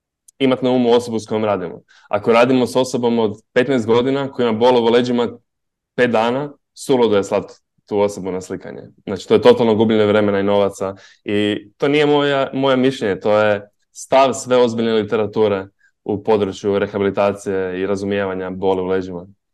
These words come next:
Ali ako radimo s osobom od šezdeset godina koja ima bol u leđima tri mjeseca konstantno i, i ja-, na velikoj, velikog intenziteta i ja-, još ako se bol pogoršava,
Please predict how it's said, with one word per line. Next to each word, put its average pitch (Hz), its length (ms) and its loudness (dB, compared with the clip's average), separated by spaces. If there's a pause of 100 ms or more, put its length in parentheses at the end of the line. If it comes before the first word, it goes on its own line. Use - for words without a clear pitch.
(420)
Ali 110 220 4
ako 113 160 2
radimo 131 260 4
s - 100 -8
osobom 131 420 0
od 117 120 -4
šezdeset 131 420 -2
godina 160 520 -2
koja 123 180 -4
ima 120 120 0
bol 123 280 2
u 117 140 2
leđima 117 540 -2 (220)
tri 120 200 2
mjeseca 120 420 -2
konstantno 131 800 -4 (580)
i, - 60 -8 (280)
i 104 260 -2
ja-, 117 200 2
na 104 560 0 (400)
velikoj, 110 800 2 (480)
velikog 117 360 -2
intenziteta 113 760 -2 (120)
i 113 80 -4 (120)
ja-, 107 240 0
još 117 180 -4
ako 113 140 -12
se - 120 -8
bol 113 260 2
pogoršava, 117 640 0